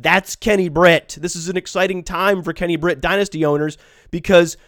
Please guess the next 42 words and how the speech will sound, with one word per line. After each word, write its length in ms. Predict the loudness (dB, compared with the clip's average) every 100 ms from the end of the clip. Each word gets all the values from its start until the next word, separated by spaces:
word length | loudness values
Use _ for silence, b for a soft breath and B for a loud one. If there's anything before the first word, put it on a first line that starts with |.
| b
no 160 | 0 4
matter 280 | 6 6 4
what 300 | 4 2 0
team 260 | -4 -2
he 140 | 0 0
lands 480 | 2 4 4 4
on, 240 | 2 2 2
it 80 | 0
will 140 | -2
be 380 | -2 0 2 2
a 60 |
dramatic 600 | 2 0 2 2 2 0
improvement 680 | -4 -2 0 2 0 -4 -4
from 280 | -2 -2 0
the 120 | 0 0
L 200 | 2 2
A 120 | 2
Rams. 560 | 4 4 4 0 -4
Get 480 | -14 -2 2 2 -2
Kenny 320 | -8 -2 -2
Britt 320 | 0 2 2 0
in 220 | -6 -2
dynasty, 800 | 0 2 0 -4 -6 -4 -4 -8 _ -10
and 100 | -4
that's 240 | -4 -4
exactly 460 | -8 -4 -6 -6 -6
what 160 | -6
I 80 | -6
did. 400 | -8 -8 -8 -16 _ _
Duke 260 | -2 -2 -2
Johnson 580 | 2 4 2 0 -4
led 400 | -2 2 2 2
the 180 | 0 2
N 120 | 2
F 220 | 2 -2 2
L 400 | 4 6 4 0
in 120 | 0
yards 400 | 2 4 2 -2
per 180 | -10 -6
touch 340 | -4 -4 -4
last 400 | -4 -2 -4 -8
year. 320 | -10 -10 -14